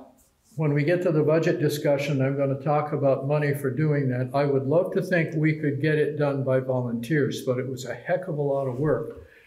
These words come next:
to coerce people into coming out <laughs> and painting. I hope we can do it again.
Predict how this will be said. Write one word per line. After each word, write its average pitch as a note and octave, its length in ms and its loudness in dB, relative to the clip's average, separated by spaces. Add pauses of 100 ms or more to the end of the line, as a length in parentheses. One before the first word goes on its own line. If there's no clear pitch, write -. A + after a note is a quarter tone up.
(300)
to C3+ 320 -2
coerce E3 760 0
people E3+ 520 0
into C#3 220 -4
coming C#3+ 460 -4
out C3 280 -2
<laughs> - 60 -20
and C3 180 -6
painting. D#3 540 -2 (680)
I C3 120 -2
hope G3 240 2
we F3+ 100 4
can D#3+ 180 0
do D3 160 2
it C3+ 60 2
again. B2 540 -2